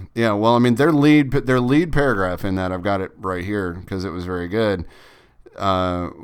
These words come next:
says that with, "With awful, numbing regularity, Americans use high-powered, high-capacity firearms to carry out mass shootings. And with awful regularity, efforts to reform America's gun laws in the wake of such tragedies fail."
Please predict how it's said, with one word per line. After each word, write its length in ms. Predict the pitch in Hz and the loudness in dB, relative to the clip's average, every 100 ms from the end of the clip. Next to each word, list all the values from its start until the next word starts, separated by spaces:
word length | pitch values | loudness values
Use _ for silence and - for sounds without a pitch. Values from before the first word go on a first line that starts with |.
| 53 - - - - | -20 -20 -20 -20 -10
says 400 | 98 110 98 92 | -6 -4 -4 -4
that 400 | 98 92 87 90 | -4 -4 -8 -18
with, 420 | 117 101 95 - | -8 -6 -6 -10
"With 320 | - 110 107 107 | -14 -6 -2 0
awful, 600 | 107 135 143 147 139 135 | 2 2 2 2 2 6
numbing 500 | 127 117 117 107 107 | 6 6 6 4 4
regularity, 640 | 104 104 101 95 90 90 | 2 2 0 0 0 -2
Americans 480 | 90 90 95 95 87 | -2 -2 -2 -4 -6
use 140 | 92 | -4
high-powered, 520 | 95 95 98 92 90 | -2 -2 0 -2 -2
high-capacity 680 | 87 95 90 - 95 90 90 | -4 -6 -6 -6 -4 -4 -6
firearms 520 | 87 90 92 87 87 85 | -4 -2 -2 -2 -4 -6
to 60 | |
carry 280 | 156 95 92 | -6 -4 -2
out 160 | 87 85 | -4 -4
mass 220 | 92 87 | -6 -6
shootings. 440 | - 92 76 65 | -6 -8 -8 -12
And 120 | 76 78 | -10 -8
with 80 | |
awful 320 | 85 92 110 113 | -4 -4 -2 0
regularity, 600 | 117 123 110 92 90 90 | 2 2 0 0 -2 -2
efforts 360 | 92 95 92 | -4 -4 -6
to 100 | - | -4
reform 400 | 101 92 98 92 | -6 -4 -4 -2
America's 460 | 90 90 90 90 87 | -2 -4 -6 -8 -6
gun 260 | 104 110 | -2 -2
laws 340 | 101 90 90 85 | 0 -2 -4 -4
in 80 | 87 | -6
the 60 | |
wake 220 | 90 92 90 | -4 -6 -8
of 100 | 85 | -8
such 220 | 87 - | -10 -8
tragedies 540 | 95 90 82 73 80 | -6 -6 -6 -10 -12
fail." 420 | - 101 78 50 | -10 -8 -8 -10